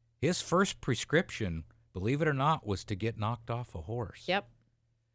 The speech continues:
Speaker 1: God had to force a pill down his throat.
Speaker 2: Right.
Speaker 1: And he may have to do, I got knocked off my horse. <laughs> You told me hit the road.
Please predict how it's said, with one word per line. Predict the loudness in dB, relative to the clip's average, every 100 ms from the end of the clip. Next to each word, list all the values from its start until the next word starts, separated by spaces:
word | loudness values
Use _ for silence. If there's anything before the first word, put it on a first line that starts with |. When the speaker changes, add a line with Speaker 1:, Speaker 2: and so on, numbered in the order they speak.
| _ _ _ _ 0
Speaker 1:
God | 4 6
had | 6 2
to | 0
force | -2 0 2 0
a |
pill | -2 0 0
down | 0 0 0
his | -2
throat. | -4 -4 -4 -2
Speaker 2:
Right. | 0 0 0 2
Speaker 1:
And | 6
he | 8 8
may | 8 6
have | 6 2 0
to |
do, | -2
I | 4 4
got | 6 2 4
knocked | 4 4 4
off | 2 2
my | 2 2
horse. | 2 2 2 4
<laughs> | 4
You |
told | 6 4 6 6
me | 6 6
hit | 4
the | 2
road. | 4 6 6 4